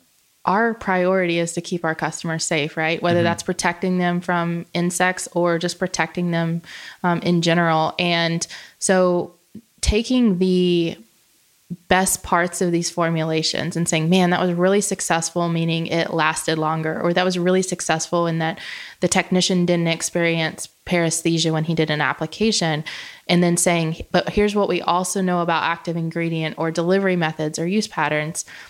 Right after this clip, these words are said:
Speaker 1: allows us to create the best case scenario for the materials. And, uh, you know, in my current position, um, I'm able to take that knowledge and say, "Here, I'm also gonna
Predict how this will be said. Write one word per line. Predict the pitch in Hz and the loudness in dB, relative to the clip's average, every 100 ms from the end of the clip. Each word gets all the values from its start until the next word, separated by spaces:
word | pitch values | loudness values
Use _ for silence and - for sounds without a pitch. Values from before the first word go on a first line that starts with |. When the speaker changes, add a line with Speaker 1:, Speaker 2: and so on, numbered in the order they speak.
| _ - | _ 0
Speaker 1:
allows | 180 170 196 208 | 2 4 2 2
us | 202 | -2
to | - | -2
create | 180 180 170 170 | -2 0 0 0
the | 160 | -2
best | 165 165 - | 0 0 -2
case | - 175 - | -2 -2 0
scenario | 170 160 156 175 202 214 220 220 214 _ | 0 0 0 0 2 2 2 0 -6 _
for | 185 170 | 0 0
the | |
materials. | 160 160 156 127 135 - | 0 -2 -2 0 -2 0
And, | 180 170 - - - - | -2 -2 -6 -14 -14 -10
uh, | - | -6
you | 190 180 | 0 0
know, | - | 2
in | 185 | 2
my | 175 | 2
current | - 240 247 - | 2 2 2 0
position, | 180 165 156 165 175 208 - - 180 | -2 -2 -2 -2 -2 -4 -8 -6 0
um, | 175 170 165 160 175 - | 2 2 0 -2 -8 -4
I'm | 185 180 | 0 2
able | 180 175 | 2 2
to | 165 | 0
take | - 180 | -2 -2
that | 175 - | -2 -2
knowledge | 165 175 180 175 | 0 2 0 -2
and | 165 | -4
say, | 165 160 | -2 -2
"Here, | - - 190 | -4 -4 -2
I'm | 170 170 | 0 0
also | 180 208 | -2 -2
gonna | 202 190 180 | 0 0 -2